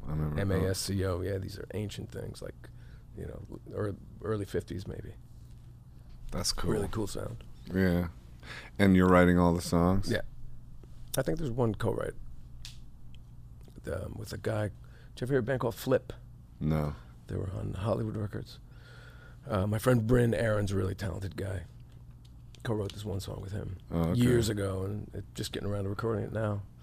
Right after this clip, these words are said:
Speaker 1: That's
Speaker 2: Sometimes,
Speaker 1: cool.
Speaker 2: sometimes it takes me twenty years to record a song. You know, I, I sit
Speaker 1: Yeah.
Speaker 2: around and go, "Yeah, someday." And, you know, I go through, I kinda get a core of songs that work, I think work together, and I go, "Now, what else would, would work with this if I'm not gonna write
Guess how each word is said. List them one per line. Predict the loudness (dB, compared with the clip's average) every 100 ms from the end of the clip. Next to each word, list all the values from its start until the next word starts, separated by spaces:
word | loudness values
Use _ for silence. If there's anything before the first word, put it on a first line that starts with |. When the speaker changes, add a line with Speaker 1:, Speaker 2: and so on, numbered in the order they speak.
| -18 -18 -16 -4
Speaker 1:
That's | -2 4
Speaker 2:
Sometimes, | 4 6
Speaker 1:
cool. |
Speaker 2:
sometimes | 8 8 8
it | 8
takes | 6
me | 6
twenty | 6 8 10
years | 8 6
to | 4
record | 2 2 2
a |
song. | 2 2 2 -2 -6 -2
You |
know, | 2 2
I, | 0 -4 -8 4
I | 8
sit | 10 8
Speaker 1:
Yeah. |
Speaker 2:
around | 8 6
and | 6
go, | 6
"Yeah, | 6 4
someday." | 2 0 2 2 0 -4 -12 -16 -16 -6
And, | -2 -2 -4 -2
you | 4
know, | 8 8
I | 8
go | 8 6
through, | 8 6 4 2 -6 -18 -18 -4 0
I |
kinda | 6 6 8
get | 8
a | 6
core | 2 6 10 12 12
of | 8 4
songs | 6 6 8 6
that | 2
work, | 0 0 0
I |
think | 0 2
work | 2 2 2
together, | 2 4 6 4 2
and | -2 0
I |
go, | 4 2 2
"Now, | 0 0
what | 2 4
else | 2 0
would, | -2 -4 -6
would | -8 -6
work | -2 -4 -4
with | -6
this | -6 -4 -6 -10 -16 -18 -16 -10
if | -4
I'm | -2
not | 0 -2
gonna | -2 -2 -4 -6 -16 -14
write | -6 -4 -4